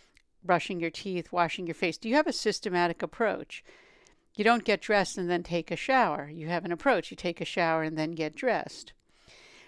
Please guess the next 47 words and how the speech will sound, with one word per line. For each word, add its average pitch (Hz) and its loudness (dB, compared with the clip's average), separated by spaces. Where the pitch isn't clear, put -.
So - 2
we 247 0
have 311 4
an 247 2
approach 202 0
in 180 -8
how 185 -2
we 190 -2
deal 185 0
our, 165 0
deal 190 2
with 175 0
our 165 2
daily 165 -2
life. 170 -2
Meditation 220 2
is 175 -8
the 202 -10
same 175 -4
way. 170 2
We 160 -6
have 190 2
to 180 -2
work 185 0
from 175 -6
the 165 -4
outer 196 6
aspect 165 -2
of 170 -2
the 170 -2
mind 165 -4
with 180 0
our 160 4
journey 175 0
going 165 -2
inward 165 -2
in 160 -2
a 156 -4
peaceful 170 -6
way, 156 -2
and 175 -6
that's 160 -2
what 165 -12
meditation 170 -4
is 156 -6
all 151 -4
about. 156 -2